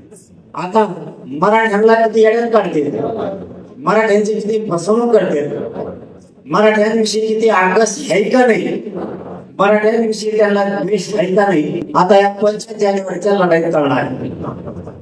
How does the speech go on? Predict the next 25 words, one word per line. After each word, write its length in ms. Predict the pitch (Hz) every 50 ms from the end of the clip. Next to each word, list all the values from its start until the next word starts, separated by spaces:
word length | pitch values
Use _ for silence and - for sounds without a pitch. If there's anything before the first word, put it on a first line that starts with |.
| - -
त्यांना 320 | 208 202 208 214 226 226
जर 200 | 226 226 226 220
मराठ्यांचा 600 | 220 214 208 208 208 208 202 202 208 202 214 202
द्वेष 300 | 196 - - - 190 180 - 190
नसत, 360 | 170 - - 190 196 196 196 190 190 196 - 202 185 175 - - - - - - - - - -
त्यांना 340 | 180 - 202 208 220 226
जर 200 | 226 233 220 208
मराठ्यांचे 520 | 202 196 202 208 208 208 196 196 208 208 202
लेकरं 320 | 196 190 196 190 190 185
मोठे 220 | 185 185 180 196 196
व्हावं 340 | 180 175 175 185 175 170
वाटत 320 | 170 175 170 226 220 - 190
असतील, 640 | 180 175 175 - 151 131 - - - - - - - _ - - -
तर 300 | 185 185 175 185 180 185
पंचवीस 420 | 190 196 196 196 202 214 226 214
जानेवारीला 800 | - 202 185 180 180 185 185 175 175 175 180 180 202 202 196 185
मराठ्यांच्या 720 | 175 170 175 180 190 190 185 165 170 170 170 170 190 190 190
आरक्षणाचा 880 | 190 170 165 160 170 175 170 165 185 175 175 175 165 170 175 185 185
प्रश्न 420 | 180 180 165 160 151 156 165 165 160
ते 380 | 156 175 180 180 190 185 180
तातडीनं 500 | 175 170 180 180 180 208 202 202 196 196
मार्गी 380 | 185 180 165 160 151 147 147 147
काढतील. 380 | 143 131 131 135 131 127 113 113 131 - - - - 113 - - - 110 107 - _ _ _ _ - -
आणि 240 | 160 185 196 208
जर 680 | 202 - - 180 233 254 247 220 240 262 240 226 247